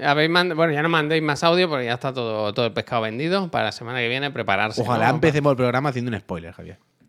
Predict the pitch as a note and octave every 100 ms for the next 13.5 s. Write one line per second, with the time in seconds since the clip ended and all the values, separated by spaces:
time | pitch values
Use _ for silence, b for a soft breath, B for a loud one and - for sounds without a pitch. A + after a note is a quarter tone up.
0 | _ - C#3+ C#3+ B2+ D3+ D3+ D#3 D#3 D3+
1 | E3+ E3+ F#3 F3+ A#2+ A#2+ C3 G#2+ G#2 D3+
2 | D3+ C#3 A2+ G#2 F2+ E2+ A#2 C#3 D#3 D3+
3 | C3+ A2 G2 F#2+ G3+ A3+ - - - -
4 | - E3+ - - B2+ - - - - -
5 | C3 B2 A2+ - _ _ _ _ _ _
6 | _ - F#3+ B B B F#3 G#3 G3 F3+
7 | E3 - G#3+ G3+ G3 F#3 F3+ E3 E3 F3+
8 | F3+ E3 F#3+ F#3+ F#3+ F3+ D#3+ D#3+ D#3 C#3
9 | D#3 D#3 - - - - D#3+ D3 C3+ B2+
10 | A#2 G#2+ A2 A2+ A#2+ A2+ A2+ B2 A#2+ A2
11 | - A#2 - - G#2 F#2+ F#2+ G2 - G#2+
12 | - - _ C#3 D3 - A#2 G#2+ - D#3
13 | D3 B2+ B2+ - -